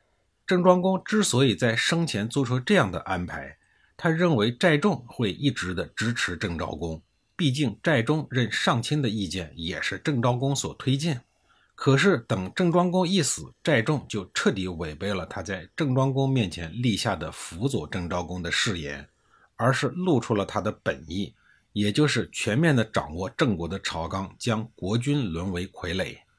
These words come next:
他首先利用传达郑国国君新立之事出使宋国，联系被下放到宋国的公子突，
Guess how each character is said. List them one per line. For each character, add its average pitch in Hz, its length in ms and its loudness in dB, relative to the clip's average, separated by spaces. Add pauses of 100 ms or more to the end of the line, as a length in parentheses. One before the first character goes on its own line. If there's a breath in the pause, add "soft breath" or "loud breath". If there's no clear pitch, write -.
(200)
他 180 160 2
首 95 220 2
先 135 260 4
利 147 120 6
用 107 200 2
传 110 280 -2
达 92 140 4
郑 147 300 2
国 104 160 2
国 95 220 -4
君 120 260 0
新 165 300 2
立 170 160 4
之 90 180 -4
事 90 360 -2
出 - 280 0
使 80 200 -4
宋 101 280 -2
国， 71 320 -12 (320)
联 127 240 6
系 151 140 4
被 143 260 2
下 - 260 2
放 117 220 4
到 98 120 0
宋 104 300 0
国 82 140 -4
的 85 100 -4
公 107 240 0
子 - 140 -4
突， 104 360 -8